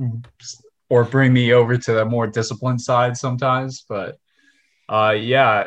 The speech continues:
like, helping her with, like, some, the technique work, uh, like, the starts and turns and stuff, um, was, like, fun to do. Uh, Allison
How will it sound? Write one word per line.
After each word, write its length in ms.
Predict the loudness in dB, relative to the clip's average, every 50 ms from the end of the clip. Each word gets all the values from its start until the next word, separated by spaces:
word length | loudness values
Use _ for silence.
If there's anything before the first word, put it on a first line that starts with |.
| -6 _ -10
like, 340 | -6 -2 -2 -2 -2 -4 -10 _ _ _ -14
helping 420 | -6 -2 -2 -2 -2 -2 -4 -2
her 180 | -2 -2 -2 -2
with, 220 | -2 -4 -4 -2
like, 180 | -4 -4 -4 -4
some, 380 | -6 -6 -6 -4 -4 -6 -8 -8
the 140 | -8 -8 -6
technique 500 | -6 -6 -6 -6 -8 -14 -14 -14 -14 -10
work, 340 | -8 -6 -6 -6 -8 -8
uh, 300 | -10 -8 -8 -6 -6 -8
like, 220 | -8 -10 -14 -16 _
the 100 | -18 -16
starts 460 | -12 -6 -4 -4 -4 -4 -6 -10 -14
and 160 | -16 -16 -14
turns 380 | -14 -12 -12 -12 -12 -14 -16 -16
and 120 | -16 -18
stuff, 360 | -14 -12 -8 -8 -6 -8 -8 -10 _ -20 -20 -16
um, 460 | -14 -14 -14 -14 -16 -18 -20 -20 -20 _ _ _ _ _ _ _ _ _ _ _ _ _ _ _ _ -20 -20 _ _ -14 -10
was, 260 | -8 -8 -8 -8 -6
like, 280 | -6 -6 -6 -6 -10 _ _ _ _ _ _ _ _ _
fun 240 | -2 0 0 0 0
to 80 | -4 -6
do. 500 | -6 -6 -4 -4 -4 -4 -6 -8 -10 -12 -16 _ _ _ _ -8
Uh, 360 | -6 -6 -6 -6 -6 -8 -8
Allison 720 | -8 -6 -6 -6 -6 -6 -8 -8 -8 -8 -8 -10 -10 -12